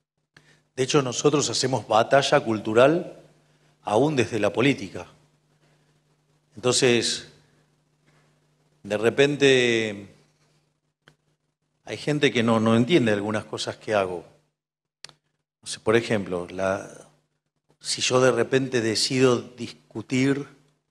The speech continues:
con un artista popular, el problema no es el artista popular.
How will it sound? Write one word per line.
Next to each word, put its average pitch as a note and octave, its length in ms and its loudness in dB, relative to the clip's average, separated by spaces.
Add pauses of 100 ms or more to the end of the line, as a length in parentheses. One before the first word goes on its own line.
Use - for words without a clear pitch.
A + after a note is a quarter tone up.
(960)
con A2 180 -8
un B2+ 80 -2
artista A#2+ 500 -2
popular, G2+ 560 -2 (2000)
el A#2+ 100 -8
problema D3 320 0
no D3+ 80 0
es D3 140 -2
el A2+ 80 0
artista G#2+ 320 -4
popular. F#2+ 440 -8